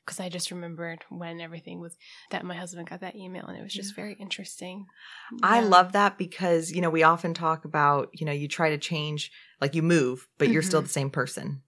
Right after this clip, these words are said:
Speaker 1: Yes.
Speaker 2: And so, and it, oftentimes it's not the outside circumstances, it's us. And
Speaker 1: Yes.
Speaker 2: I feel like with moving around my whole life, that was kind of, um,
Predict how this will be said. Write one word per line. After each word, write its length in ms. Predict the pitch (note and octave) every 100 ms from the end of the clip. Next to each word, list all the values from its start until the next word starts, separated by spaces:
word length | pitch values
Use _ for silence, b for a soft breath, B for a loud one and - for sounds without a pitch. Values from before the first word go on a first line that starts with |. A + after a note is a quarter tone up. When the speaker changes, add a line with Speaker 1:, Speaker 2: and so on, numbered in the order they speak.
| _
Speaker 1:
Yes. 340 | F#3+ G3+ G3+ G3+
Speaker 2:
And 120 | D3
so, 160 | D3 D#3
and 120 | E3 E3
it, 120 | D#3
oftentimes 720 | D3+ D#3+ E3 E3 D#3 D3+ D3+ C#3+
it's 160 | C3
not 220 | D3 C3+ -
the 120 | -
outside 440 | B2+ C3 C#3 B2
circumstances, 880 | - B2+ D#3 D#3 F3+ F#3 F#3+ F#3+ F#3+ -
it's 320 | D3 - - -
us. 340 | - C#3+ F#3+ -
And 300 | D#3+ D3+ C#3+ - F3+
Speaker 1:
Yes. 440 | F#3 G3+ G3 F3+
Speaker 2:
I 80 | E3
feel 140 | F3 E3+
like 160 | D#3+
with 160 | D#3 D#3
moving 240 | D#3+ D#3 C#3
around 160 | C#3+
my 100 | D3
whole 160 | D3+ C#3+
life, 240 | C3 C3
that 180 | - C#3+
was 200 | C#3+ C3+
kind 300 | - D#3 C#3+
of, 280 | C3 B2+ - C#3+
um, 400 | C3+ B2+ C3